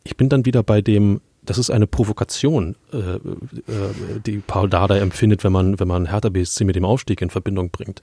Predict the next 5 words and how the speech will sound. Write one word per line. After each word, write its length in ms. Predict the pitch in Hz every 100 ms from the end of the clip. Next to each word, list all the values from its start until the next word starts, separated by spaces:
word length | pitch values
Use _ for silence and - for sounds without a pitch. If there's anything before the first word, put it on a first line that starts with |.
| - - - - - - - -
Die 60 |
Frage 340 | - 113 160 180
ist 320 | 180 - - _ -
für 140 | -
mich, 360 | 87 202 -